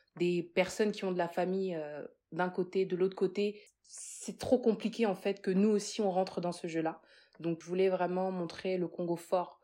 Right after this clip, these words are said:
le Congo résilient, le Congo qui gagne, et ce Congo-là, c'est le Congo Kinshasa et le Congo Brazzaville ensemble. Pour moi, c'est une même famille, donc il n'était pas concevable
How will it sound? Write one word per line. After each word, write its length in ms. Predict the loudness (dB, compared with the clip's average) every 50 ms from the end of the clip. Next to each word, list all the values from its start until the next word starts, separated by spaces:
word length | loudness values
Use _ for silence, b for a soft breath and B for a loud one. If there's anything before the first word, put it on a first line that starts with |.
| b b b b
le 80 | -6 -4
Congo 300 | -4 -2 -2 0 0 0
résilient, 500 | 2 2 0 -2 -2 -4 -6 -4 -2 -2
le 80 | -2 -4
Congo 300 | -4 -4 -4 -2 -4 -4
qui 160 | -6 -8 -4
gagne, 380 | 0 0 0 2 0 -4 -6 -8 b b b b b
et 80 | -8 -6
ce 160 | -4 -2 -4
Congo-là, 540 | -2 0 0 0 2 2 2 0 0 -2 -4
c'est 240 | -8 -8 -6 -4
le 100 | -4 -4
Congo 300 | -4 -4 -6 -6 -4 -6
Kinshasa 540 | -6 -6 -8 -6 -6 -6 -6 -6 -4 -4 -2
et 20 | -4
le 80 | -4
Congo 240 | -6 -6 -4 -2 -2
Brazzaville 500 | -2 -2 -2 -2 -2 -4 -4 -6 -8 -8 _
ensemble. 420 | -4 -4 -4 -6 -10 -12 -12 -14 -14 _ _ _ _ -12
Pour 120 | -8 -6 -2
moi, 160 | -2 -2 -2
c'est 180 | -2 -2 -4
une 140 | -2 -2 -2
même 200 | -2 -2 -4 -6 -4
famille, 400 | -2 0 0 0 0 0 -2 -2
donc 260 | -4 -4 -6 -6 -8 b b b b b
il 80 | -2
n'était 180 | -2 0 0 0
pas 140 | 0 -2 -2
concevable 720 | -2 -2 -4 -2 -2 -2 -2 0 0 0 0 -2 -4 -8